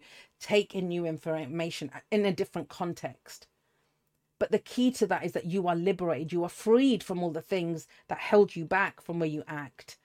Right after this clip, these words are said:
to now follow a new start, to have a new purpose, um, and to go on a new adventure, right?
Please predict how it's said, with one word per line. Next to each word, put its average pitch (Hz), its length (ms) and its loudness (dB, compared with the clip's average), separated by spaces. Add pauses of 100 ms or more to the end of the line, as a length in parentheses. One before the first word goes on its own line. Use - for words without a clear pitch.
(460)
to 208 260 0
now 170 480 -2 (120)
follow 180 380 2
a 139 120 -2
new 170 200 -2
start, 147 480 -4
to 202 180 0
have 185 260 0
a 165 60 0
new 170 260 -2
purpose, - 840 -8 (420)
um, 147 520 -4 (240)
and 151 100 -12
to - 60 -10
go 165 220 -2
on 156 80 -2
a 147 100 -2
new 156 200 -2
adventure, 151 460 -8
right? 139 300 -8